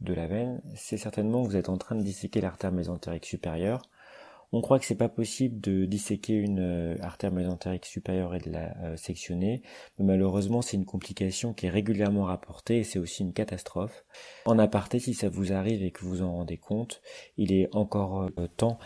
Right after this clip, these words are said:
d'appeler un collègue chirurgien vasculaire pour la réimplanter. Donc, euh, du côté gauche, vous allez suivre votre veine génitale et ça va vous appor-, vous, vous conduire à la veine rénale. Vous allez être obligé de lier la veine génitale,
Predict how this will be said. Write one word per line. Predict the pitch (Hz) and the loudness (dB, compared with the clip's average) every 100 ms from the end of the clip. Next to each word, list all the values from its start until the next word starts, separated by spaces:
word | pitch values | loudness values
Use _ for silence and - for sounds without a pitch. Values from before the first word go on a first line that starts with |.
| - - | -20 -2
d'appeler | 90 92 101 101 | 4 6 6 6
un | 95 | 6
collègue | 98 98 | 6 4
chirurgien | - - 92 87 95 | 4 2 2 4 2
vasculaire | 90 87 - 92 107 | 2 0 -2 -2 -2
pour | - 92 | -2 0
la | 87 | 0
réimplanter. | 92 87 90 - - _ _ - _ _ _ - _ | -4 -6 -10 -14 -18 _ _ -20 _ _ _ -20 _
Donc, | 110 131 135 135 | 4 6 6 6
euh, | 117 113 - - | 8 8 6 0
du | - 98 117 | -4 0 2
côté | - 127 123 | 4 4 4
gauche, | 113 127 127 - - | 6 6 6 4 -2
vous | 98 92 101 | 0 2 4
allez | 98 95 | 4 4
suivre | - 110 | 2 2
votre | 101 87 | 2 2
veine | 90 90 | 2 0
génitale | - 87 82 110 131 143 127 | 0 -2 0 2 4 4 2
et | - | 0
ça | 92 101 | -2 -2
va | 95 | 0
vous | 95 90 | 2 4
appor-, | 95 - 95 - | 2 0 -4 -4
vous, | 87 87 90 - | -6 -2 -2 -2
vous | 90 98 | 0 2
conduire | 101 95 104 | 2 4 4
à | 87 | 2
la | 80 | 0
veine | 82 85 | 0 0
rénale. | 82 80 90 127 139 - | -2 0 0 0 -4 0
Vous | 92 | 2
allez | |
être | 90 92 | 4 0
obligé | 90 92 | -2 -2
de | 85 | 0
lier | 85 104 120 | 0 4 4
la | 101 | 4
veine | 98 95 | 2 0
génitale, | 87 87 - 95 92 | -2 -4 -2 -4 -4